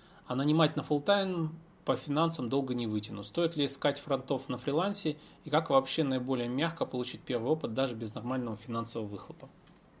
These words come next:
Хороший вопрос, на мой взгляд. То есть, чтобы было понятно, на самом деле вопрос-то не только о «я бэкэнд, ты фронтенд». Это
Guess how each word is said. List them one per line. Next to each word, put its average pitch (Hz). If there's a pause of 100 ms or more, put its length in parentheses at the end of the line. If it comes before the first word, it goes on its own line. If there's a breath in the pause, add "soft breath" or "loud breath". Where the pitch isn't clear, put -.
(500)
Хороший -
вопрос, -
на 127
мой 110
взгляд. 101 (880 loud breath)
То 185
есть, - (640)
чтобы 170
было 180
понятно, 170
на 135
самом 175
деле 160
вопрос-то 135
не 127
только 160
о 120 (1080)
«я 147
бэкэнд, 135
ты 143
фронтенд». 123
Это 160